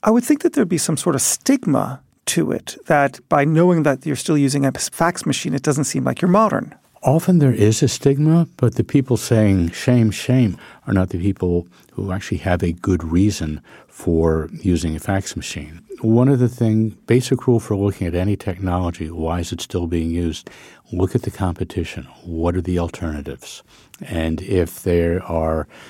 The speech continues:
Speaker 2: if they cost more, if they're harder to work, and you have a choice, you may choose the older, obsolete, or stigmatized technology.
Speaker 1: Jonathan, technologies come and go. Will we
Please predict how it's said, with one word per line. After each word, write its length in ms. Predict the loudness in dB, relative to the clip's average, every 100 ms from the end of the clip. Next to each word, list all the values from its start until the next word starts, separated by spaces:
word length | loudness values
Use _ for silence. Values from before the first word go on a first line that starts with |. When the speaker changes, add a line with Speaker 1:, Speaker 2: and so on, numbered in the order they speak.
| -20 _
Speaker 2:
if 60 |
they 120 | -12 -10
cost 500 | -2 0 0 -2 -2
more, 180 | -2
if 80 | -2
they're 140 | -6 -12
harder 420 | -2 -2 0 -2
to 160 | -4 -8
work, 500 | 0 0 0 -6 _ -20 -20 -6
and 180 | -2
you 80 | 0
have 180 | -2 -4
a 40 | -8
choice, 500 | -2 -2 -2 -4 -14 -20 _ _
you 120 | -2
may 180 | -2 -2
choose 380 | -4 -4 -2 -4
the 160 | -2
older, 460 | 2 2 4 2 0 _ _ _ -4
obsolete, 600 | -4 -4 -8 -4 -6 -6 -16 _ _
or 100 | -8
stigmatized 720 | -4 -4 -4 -6 -6 -10 -10
technology. 720 | -12 -6 -6 -6 -8 -14 -20 _ _ _
Speaker 1:
Jonathan, 600 | 0 0 0 -2 -4 -8 _ -2
technologies 600 | -2 2 2 2 -2 -6
come 240 | -4 -2
and 160 | -2 -4
go. 320 | -6 -8 -12 _ _ _ _ _ _ _
Will 180 | 0 0
we 240 | 0 -2